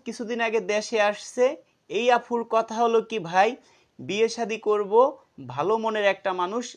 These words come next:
আমার বয়স একত্রিশ বছর, পঁয়ত্রিশ, চল্লিশের, বিয়াল্লিশের মধ্যে যদি কোনো ভাই থাকে, তার একটা বেবি আছে কিংবা দুইটা বেবি আছে, অধিক বেবি থাকলে চলবে না, বউ থাকলে চলবে না, বউ মারা গেছে,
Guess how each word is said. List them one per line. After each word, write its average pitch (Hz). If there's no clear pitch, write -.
আমার 202
বয়স 214
একত্রিশ 226
বছর, 170
পঁয়ত্রিশ, 247
চল্লিশের, 240
বিয়াল্লিশের 240
মধ্যে 233
যদি 220
কোনো 208
ভাই 185
থাকে, 220
তার 214
একটা 233
বেবি 220
আছে 247
কিংবা 214
দুইটা 202
বেবি 220
আছে, 185
অধিক 175
বেবি 202
থাকলে 202
চলবে 202
না, 233
বউ 190
থাকলে 220
চলবে 202
না, 226
বউ 185
মারা 196
গেছে, 233